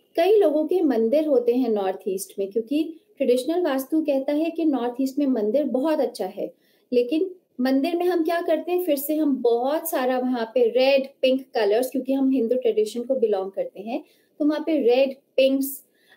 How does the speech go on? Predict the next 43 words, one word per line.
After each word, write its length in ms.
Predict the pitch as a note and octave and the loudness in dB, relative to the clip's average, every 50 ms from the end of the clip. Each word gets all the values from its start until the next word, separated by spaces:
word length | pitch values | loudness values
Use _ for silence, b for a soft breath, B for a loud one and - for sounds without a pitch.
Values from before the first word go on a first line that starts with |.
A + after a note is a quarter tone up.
| b | b
अ, 280 | - A#3 A#3 A3+ A3+ A3+ | -6 -4 -2 -2 0 -2
maroons, 640 | A#3 A#3 B3 C4+ C4+ D#4 D4+ D4 D4 D4 C#4+ C4+ - | 0 2 2 2 2 2 2 2 2 2 0 -2 0
goldens, 500 | G#3+ A#3 A#3+ A#3 A3 G#3+ A#3+ A#3+ B3 B3+ | 2 4 4 4 4 4 2 2 0 0
हम 140 | D4 C4 C4+ | 0 0 0
ये 60 | D4 | -2
colors 400 | D4 - A3 G3+ A3+ C4 C4 A3+ | -2 -2 0 0 0 0 -2 -4
बहुत 340 | G#3+ A#3+ - C#4+ C#4 C#4+ - | -8 -8 -6 -6 -6 -6 -4
सारे 320 | D#4 C4 C4 D#4 D4+ - - A3+ | -4 -4 -2 -2 -4 -4 -4 -4
ऐड 200 | B3 B3+ B3+ - | -4 -4 -2 -2
कर 140 | C#4+ B3 | 0 0
देते 260 | A#3 B3 B3 A#3+ C#4+ D4+ | 2 2 0 0 0 0
हैं, 220 | D#4+ E4+ E4 C#4+ | 0 0 0 0
जो 120 | D4 D4 | 0 0
कि 120 | C4+ D#4+ E4 | 0 -2 -2
again 500 | C4+ - B3 B3 A#3 D4 D4+ E4 F#4+ F#4 | -2 -2 -2 0 0 0 2 2 0 0
हमारी 320 | F4 D4 D4 D4+ D4 D#4 | 0 0 0 0 0 0
mind 280 | D4 C4+ A#3+ A#3 B3 - | 0 0 -2 -2 -4 -4
की 80 | C4+ | -6
clarity 400 | C4 - B3+ A3 G#3+ A#3 A#3 B3 | -4 -2 -2 -2 -2 -2 -2 -4
को 120 | A#3+ C4 B3 | -4 -2 -2
कहीं 220 | B3+ B3 A#3+ A#3 | -2 -2 -2 -2
ना 60 | A#3+ | -4
कहीं 200 | A#3 A#3 D4+ E4+ | -4 -4 -4 -4
hamper 400 | - - - B3+ A#3 A#3 B3+ B3+ | -4 -6 -6 -6 -4 -2 -2 -2
कर 180 | A#3+ A#3 G#3 F#3 | 0 0 -2 -2
देता 260 | F#3 F#3 F3+ F3 E3 | -2 -2 -4 -4 -8
है। 240 | F3+ F#3+ - - - - _ _ _ _ _ _ _ _ _ _ _ _ _ _ - | -14 -12 -12 -12 -12 -12 _ _ _ _ _ _ _ _ _ _ _ _ _ _ -2
इसके 260 | C4+ C4+ - D4 C#4+ | 0 0 0 0 0
लिए 120 | C4+ C4 B3+ | 2 2 2
मैं 120 | C4 A#3+ | 0 0
आपको 240 | A3 A3 - A#3+ A3+ | -2 0 0 0 0
कहूँगी 420 | - A3 A3 G#3+ G#3 A3 B3+ D#4 | 2 0 0 0 0 0 2 2
मंदिर 360 | D#4 B3+ G#3 G3 F#3 G#3 A3 | 2 2 0 0 0 0 0
में 100 | A3+ A3+ | 0 -2
से 160 | A3+ - C4 A#3+ | -2 -2 -2 -2
ये 100 | B3 A#3+ | -2 -2
colors 400 | - A3+ F#3 F3+ G3 G3+ G3 - | 0 0 0 0 0 0 -2 -6
हटाकर 540 | A3 G3+ - F3+ F#3 - - - C4+ G#4+ A4 - b b b b b b b - | -10 -10 -8 -10 -10 -10 -6 -4 -2 -2 -2 -4 b b b b b b b -6
आप 220 | C4+ E4 D#4+ - | -4 -4 -2 -2
वहाँ 240 | C#4+ D4 D4+ C4 B3+ C4 | -2 0 0 -2 -2 -2
पे 80 | C#4+ | 0
यूज़ 300 | C4+ B3 A#3 A#3 A#3 - | 0 2 2 0 0 -2
कीजिए 500 | - G#3+ G3+ G3 G3 A#3 C#4 F4 G4+ - | -4 -4 -4 -2 -2 -2 -2 -2 -2 -6